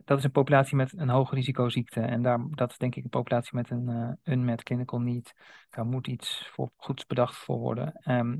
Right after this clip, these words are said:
en die studie, de, de epcoritamab-studie, is uitgesplit voor die patiënten die deze kenmerken hadden. En die data werden gepresenteerd door Anna Sureda. En die zagen er eigenlijk best, eh, best goed uit, denk ik. Kan je iets,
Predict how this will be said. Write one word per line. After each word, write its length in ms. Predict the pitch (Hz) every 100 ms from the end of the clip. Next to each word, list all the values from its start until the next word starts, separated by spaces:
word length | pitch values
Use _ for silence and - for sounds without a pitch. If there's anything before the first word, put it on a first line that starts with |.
| -
en 240 | _ 127 123
die 120 | 143
studie, 540 | - - 151 170 185 - - - - _
de, 340 | 139 131 - - _ _
de 180 | 139 147
epcoritamab-studie, 1040 | 143 - 143 151 143 139 - 139 131 151
is 360 | 135 131 - - _
uitgesplit 640 | - 135 143 139 - 127 -
voor 160 | 131
die 120 | 123
patiënten 540 | 131 123 - 123 127 120
die 160 | 120
deze 340 | 120 123 120 120
kenmerken 720 | - 127 120 113 - 113 113 _
hadden. 560 | _ - 113 113 113 - - - - _
En 120 | 127
die 100 | 120
data 260 | 123 120 127
werden 180 | 120
gepresenteerd 460 | 120 - 117 123 117
door 100 | 117
Anna 200 | 120 117
Sureda. 640 | - 120 123 131 139 165 - - - - -
En 100 | -
die 60 | 143
zagen 220 | 180 170
er 60 | 165
eigenlijk 280 | 147 143 165
best, 220 | 143 -
eh, 380 | 135 127 127 123 - _ _
best 200 | 143 -
goed 200 | 135 -
uit, 220 | 165 151
denk 200 | 120 117
ik. 240 | 110 - -
Kan 140 | 143
je 60 | 151
iets, 220 | 147